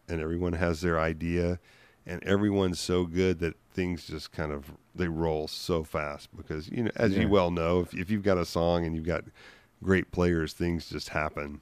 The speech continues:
Speaker 2: Yeah. Well, that energy too of just, uh, like, we're, I don't know, when you sort of cr-, make creativity happen, like, uh,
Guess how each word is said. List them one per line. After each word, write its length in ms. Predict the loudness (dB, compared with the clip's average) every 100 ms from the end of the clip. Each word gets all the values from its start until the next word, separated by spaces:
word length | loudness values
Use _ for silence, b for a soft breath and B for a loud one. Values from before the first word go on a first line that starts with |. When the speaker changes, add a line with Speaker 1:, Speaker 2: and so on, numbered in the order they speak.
| -2
Speaker 2:
Yeah. 460 | 4 6 4 2 -6 -10 0
Well, 120 | 4
that 240 | 6 4
energy 480 | 0 0 0 0 -2
too 380 | -2 0 4 4
of 80 | 2
just, 360 | -2 -4 -4
uh, 360 | -2 0 0 -2 -4
like, 260 | -6 -4
we're, 140 | -4 -6 -8 _ _ -12
I 140 | -2 0
don't 160 | 2
know, 160 | 2 0 -4 -12 -4
when 180 | 2 2
you 80 | 2
sort 240 | 2 2
of 140 | 2 -2
cr-, 200 | -8 -8 -8 -6
make 460 | -2 2 0 -2
creativity 760 | -4 0 2 2 0 0 0 2
happen, 360 | 2 2 0
like, 240 | -2 -4 -2
uh, 220 | -2 -2